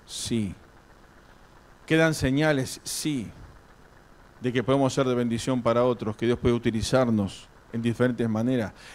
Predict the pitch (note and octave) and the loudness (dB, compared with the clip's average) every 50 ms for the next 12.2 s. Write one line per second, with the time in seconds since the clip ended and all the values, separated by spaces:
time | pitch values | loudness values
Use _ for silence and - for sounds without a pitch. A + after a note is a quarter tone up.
0 | - - - B2+ B2+ B2 - D#3+ D#3+ D#3 D3 - D3 C#3 - C#3 C3+ C#3+ D3+ D3+ | -20 -8 -2 0 0 2 2 2 2 2 2 2 0 2 4 4 4 6 6 6
1 | C3 C#3+ C3+ - C3+ C3 C#3 C#3+ C#3+ C#3 - - B2 A#2+ B2 C3+ D3 D3 D3 C#3 | 6 6 6 6 6 4 6 6 4 6 8 8 8 8 8 6 6 6 4 4
2 | - - C3+ C3 C3+ C#3+ D3+ D3+ C#3+ B2 C3+ C3+ C3+ C3 C3 B2 C3 D3 D3+ C#3+ | 4 4 4 4 4 2 2 2 0 2 2 0 0 0 0 0 2 2 2 2
3 | C#3+ C#3 C#3+ C3+ B2+ B2+ C#3+ C#3+ B2+ C#3+ C#3 C#3 C#3 B2+ C3+ C3 B2+ - D#3 D3+ | 2 2 4 2 2 2 0 0 0 2 2 2 2 2 2 2 2 2 2 2
4 | C#3+ C#3 B2+ C3 D3+ D3+ C3+ G#2+ G#2+ E2+ E2 - - - - - - - - - | 4 4 2 2 2 0 -2 -2 -4 -6 -8 -12 -20 -20 -20 -20 -20 -20 -20 -20
5 | - - - - - - - - - - - - - - - - - - - - | -20 -20 -20 -20 -20 -20 -20 -20 -20 -20 -20 -20 -20 -20 -20 -20 -20 -20 -20 -10
6 | - - A2+ A#2 A2 - D3+ D#3 D3 C#3 C#3 C#3 C3+ A#2+ - A#2+ G#2+ A2+ A#2 A#2 | -4 0 0 0 0 0 0 2 2 2 2 2 0 0 0 0 0 0 -2 -2
7 | A2+ G#2 G2+ - - A#2 A2+ A2 A2+ A#2 B2+ C#3 C#3 C#3 C#3 C3+ C3 A#2 - - | -2 -4 -6 -4 -2 0 0 2 2 0 0 2 2 2 2 0 0 -2 -8 -16
8 | - - - - - - - - - - - - - - - - - - - - | -20 -20 -20 -20 -20 -20 -20 -20 -20 -20 -20 -20 -20 -20 -20 -20 -20 -20 -20 -20
9 | - - - - - - - - - - - - A#2+ A#2 - - - D3+ C#3+ C#3+ | -20 -20 -20 -20 -20 -20 -20 -20 -20 -12 -8 -6 -6 -6 -4 0 2 4 4 4
10 | C3+ B2+ B2 A2 - A#2 A2+ A#2 A#2+ B2+ C3 C3 A#2+ A#2+ A#2 A2+ A2+ A2+ - A2+ | 2 0 -2 -2 -2 -2 -2 0 0 0 0 -2 -2 -2 -2 -2 -4 -4 -4 -4
11 | A2+ A2+ A2 G#2 F#2+ - A2 - - A2 A2 G#2 C3 C#3 C3+ B2+ A#2 A2 - A2 | -4 -2 -2 -2 -4 -6 -6 -6 -6 -6 -4 0 0 2 2 2 0 -2 -2 -2
12 | G#2+ F#2+ D2 | -2 -2 -2